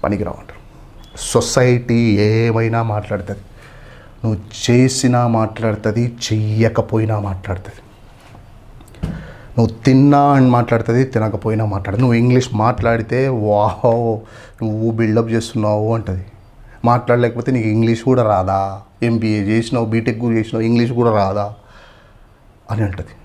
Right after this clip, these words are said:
కొంతమంది పాజిటివ్ వాళ్ళు, "నువ్వు ఇంగ్లీష్ మాట్లాడితే బాగా మాట్లాడుతున్నావే," పాజిటివ్. అలాంటి వాళ్ళతో హ్యాట్స్ ఆఫ్, ఇబ్బంది లే వాళ్ళతో. So, అలాంటి వాళ్ళ కోసము చేసినా అంటారు, చేయకపోయినా. అలాంటి వాళ్ళ కోసము మనం మైండ్సెట్.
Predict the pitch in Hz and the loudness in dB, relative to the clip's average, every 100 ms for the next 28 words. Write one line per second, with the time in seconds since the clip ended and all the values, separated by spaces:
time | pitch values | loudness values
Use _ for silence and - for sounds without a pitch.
0 | - - 131 151 160 165 151 147 - 143 | -20 0 2 4 2 4 2 0 0 0
1 | 127 127 139 143 135 143 127 147 165 156 | 2 2 0 0 0 0 2 2 2 0
2 | 156 165 151 156 - 139 151 117 135 165 | -4 -2 0 0 2 0 2 2 2 4
3 | 190 190 165 156 156 - - - - - | 2 2 2 2 0 -8 -10 -20 -20 -12
4 | 123 147 156 127 104 98 - - _ - | -2 2 4 4 2 -4 -12 -20 _ -14
5 | - - - - - - 170 151 117 120 | -14 -20 -20 -20 -18 0 0 0 -4 -2
6 | 151 185 202 170 135 110 101 117 165 160 | 0 0 0 0 -2 -6 -10 -8 -8 -2
7 | 147 156 185 185 175 196 196 143 151 151 | -2 -2 -2 -2 -2 -2 -2 -2 -2 -2
8 | 147 120 - 190 226 214 214 208 208 208 | -4 -4 -2 -2 0 2 0 0 -6 -6
9 | 185 156 151 131 147 175 180 - | -6 -4 -4 -2 -2 -2 -8 -18